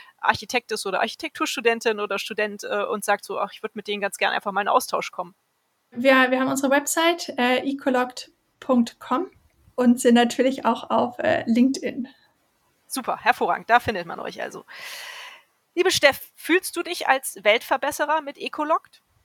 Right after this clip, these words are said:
Speaker 2: Ich glaube, wir tragen dazu einen ganz kleinen Teil bei.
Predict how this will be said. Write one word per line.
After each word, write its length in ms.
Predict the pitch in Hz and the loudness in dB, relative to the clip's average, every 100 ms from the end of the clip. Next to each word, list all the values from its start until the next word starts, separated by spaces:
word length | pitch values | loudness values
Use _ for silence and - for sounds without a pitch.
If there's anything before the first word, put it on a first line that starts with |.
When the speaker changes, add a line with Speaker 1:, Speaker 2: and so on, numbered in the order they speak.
| _ _ _ _ _ _ _ _ _ | _ _ _ _ _ _ _ _ _
Speaker 2:
Ich 180 | - - _ _ - | -14 -14 _ _ -4
glaube, 440 | 254 254 269 277 277 277 262 254 | 0 2 2 4 6 6 4 4
wir 300 | 262 247 - | 4 4 0
tragen 440 | - - 240 247 | -8 -2 0 2
dazu 180 | 247 247 | 0 0
einen 160 | 247 240 | 2 2
ganz 180 | 277 | 0
kleinen 280 | 277 262 254 | -2 0 0
Teil 240 | 269 262 233 | 2 0 2
bei. 380 | 233 240 294 | 2 4 2